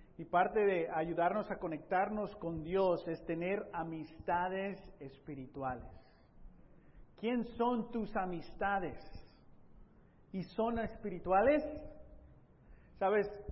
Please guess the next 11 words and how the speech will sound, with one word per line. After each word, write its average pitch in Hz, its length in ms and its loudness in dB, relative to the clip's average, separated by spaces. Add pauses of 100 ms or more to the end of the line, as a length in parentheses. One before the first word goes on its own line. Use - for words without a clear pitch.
(140)
para 180 200 6
los 185 260 0
hombres, 220 400 4
entre 175 320 -2
más 196 420 2
pasan 214 320 4
los 208 200 -2
años, 208 380 0
entre 160 260 -2
más 156 260 -2
maduramos. 135 580 -8